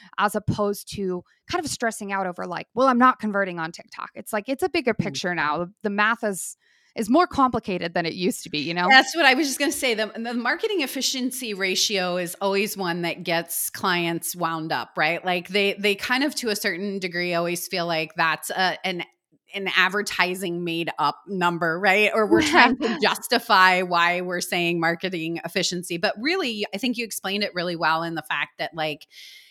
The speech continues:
Speaker 2: at this point now, there are multiple touch points that need to happen. And so if you can drive those touch points through TikTok, through Facebook, through Instagram, through S M S, and you know that they are then going to convert at whatever platform,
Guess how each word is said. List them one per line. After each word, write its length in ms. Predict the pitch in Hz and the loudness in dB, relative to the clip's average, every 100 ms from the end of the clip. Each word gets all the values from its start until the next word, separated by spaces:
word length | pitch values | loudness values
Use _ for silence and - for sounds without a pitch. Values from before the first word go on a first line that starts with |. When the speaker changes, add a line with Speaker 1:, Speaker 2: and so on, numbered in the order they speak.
| _ 202 | _ 2
Speaker 2:
at 160 | 196 - | 2 2
this 160 | 349 | -4
point 320 | - 339 269 196 | -2 -4 -2 -2
now, 300 | 185 175 165 | 0 0 0
there 180 | 160 - | -2 0
are 220 | 170 180 | 2 2
multiple 580 | 165 170 175 208 180 180 | 0 -4 -4 -6 -8 -10
touch 320 | - 156 - | -6 -6 -6
points 360 | - 160 147 - | -8 -6 -6 -10
that 160 | - 165 | -12 -8
need 200 | 156 160 | -8 -8
to 80 | |
happen. 480 | 156 147 147 214 247 | -4 -4 -2 -4 -4
And 220 | 185 185 | -4 -6
so 240 | - 180 170 240 | -4 -6 -6 -6
if 240 | 277 - | -6 -6
you 180 | 330 294 | -8 -8
can 240 | - 214 | -8 -8
drive 520 | 175 156 175 190 180 | -4 0 0 0 -4
those 220 | 165 160 - | -8 -8 -6
touch 320 | - 151 - | -6 -8 -8
points 360 | 156 151 - | -10 -10 -12
through 280 | - 185 175 | -12 -8 -8
TikTok, 640 | - 165 - - 143 - - | -8 -12 -8 -4 -2 -4 -8
through 180 | 170 | -10
Facebook, 480 | 170 170 165 - 156 - | -6 -6 -6 -8 -10 -8
through 140 | 170 - | -10 -8
Instagram, 640 | 175 - 170 156 151 160 | -10 -8 -8 -8 -8 -8
through 120 | 170 - | -10 -2
S 220 | 175 - | -2 -2
M 120 | 190 | -6
S, 380 | 165 156 156 - - - - - 214 | -4 -4 -6 -8 -16 -20 -20 -12 -6
and 180 | 208 202 | -4 -2
you 140 | 196 | -4
know 500 | 190 190 226 233 226 | -2 2 4 2 0
that 260 | 180 160 170 | -4 -4 -2
they 200 | 185 185 | -2 0
are 200 | 170 170 | 0 0
then 320 | 165 160 175 | -2 -4 -4
going 280 | 165 165 170 | -4 -4 -4
to 100 | - | -6
convert 460 | 175 165 156 160 151 | -10 -10 -4 -2 -2
at 120 | 160 - 175 | -2 -4 -2
whatever 480 | 214 226 208 214 | 0 2 2 -2
platform, 800 | 202 170 151 - 160 156 151 156 | -2 -2 -2 -6 -12 -8 -8 -8